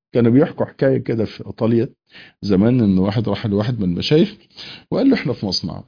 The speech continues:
والمصنع أنت عارف في نظام إيطاليا إن هو في وقت الراحة بتاعتهم، آه، فوقت الراحة ما بيجيش وقت الصلاة، فممكن يجمع صلاتين تلاتة وما بيلحقش يصلي. فراح للشيخ قال له: "اديني حل، عايز أصلي."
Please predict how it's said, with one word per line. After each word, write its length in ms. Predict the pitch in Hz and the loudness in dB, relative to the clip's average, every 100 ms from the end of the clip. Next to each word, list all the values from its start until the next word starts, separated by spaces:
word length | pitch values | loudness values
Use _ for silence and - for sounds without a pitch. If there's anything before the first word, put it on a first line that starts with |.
| - | -8
والمصنع 520 | 98 92 123 - 117 | -6 -2 -4 -4 -6
أنت 160 | 104 87 | -6 -6
عارف 260 | 95 113 | -4 -4
في 100 | - | -4
نظام 280 | 85 95 101 | -8 -6 -8
إيطاليا 340 | 95 123 139 151 - - - | -6 -2 -2 -4 -12 -20 -4
إن 140 | 214 | -2
هو 260 | 151 135 127 | 0 -2 -4
في 520 | - 113 101 - 87 | -4 -2 -2 -2 -4
وقت 320 | 92 104 - | -4 -6 -6
الراحة 300 | 104 135 - | -8 -6 -6
بتاعتهم، 680 | 131 117 120 - 147 143 135 | -6 -6 -8 -4 -4 -4 -8
آه، 800 | 127 95 95 92 92 90 92 92 - | -10 -10 -10 -10 -12 -10 -10 -12 -14
فوقت 600 | - 92 - 117 160 - | -8 -6 -4 -4 -2 -4
الراحة 420 | 127 - - - _ _ | -4 -4 -6 -10 _ _
ما 180 | 117 110 | -2 0
بيجيش 320 | 101 107 123 | 2 0 -2
وقت 140 | 117 98 | -6 -8
الصلاة، 340 | - - 82 _ _ _ - | -10 -8 -8 _ _ _ -8
فممكن 340 | 349 349 220 | -6 -2 0
يجمع 240 | 160 156 117 | 0 0 -2
صلاتين 420 | - 107 117 123 | -4 -4 -4 -4
تلاتة 380 | 98 104 - - - | -4 -6 -6 -14 -6
وما 120 | 101 | -6
بيلحقش 440 | 98 92 - 110 101 | -4 -4 -6 -12 -12
يصلي. 320 | - 95 90 _ _ _ | -14 -14 -18 _ _ _
فراح 300 | - 339 - | -6 -4 -4
للشيخ 300 | - 165 - | -2 -4 -4
قال 120 | 185 | -4
له: 40 | 147 | -2
"اديني 240 | 185 170 | -2 -2
حل، 240 | 131 143 - | -2 -4 -4
عايز 160 | 240 | -2
أصلي." 380 | 302 - 285 - | -2 -2 -4 -4